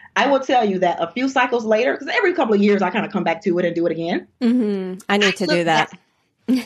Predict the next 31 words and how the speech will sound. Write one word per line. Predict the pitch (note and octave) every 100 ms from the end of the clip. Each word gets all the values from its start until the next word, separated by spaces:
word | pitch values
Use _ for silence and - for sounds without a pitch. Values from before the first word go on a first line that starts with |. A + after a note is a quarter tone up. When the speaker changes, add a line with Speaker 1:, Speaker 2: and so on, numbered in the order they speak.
| -
Speaker 1:
Yes, | G#3+ B3 G3
do | - C4+
it | F#4+
again. | F4+ A3+ -
Here's | F4 F#4
what | E4+ D#4+
happened. | E4 C4+ E3+ G#2+ _ _ -
As | B3+
I | F4+ D#4+
looked | D4+ C#4+
back, | B3+ G3+
'cause | G#3
the | G#3+
first | E4+ G4+
thing | D4+
I | C4
did | A3 A3
was | G3+
write, | F#3+ G3+ G3+
like, | F#3 -
ma-, | G3 G3 -
almost | A3 A3 G#3
a |
hundred | F#3+ C#4 C#4+ C#4+
things | C4 A3 F#3 F3
that | F#3+
I | F3+ F#3
felt | A3
like | G3+ F3+
I | E3+
wanted | F3 F3 E3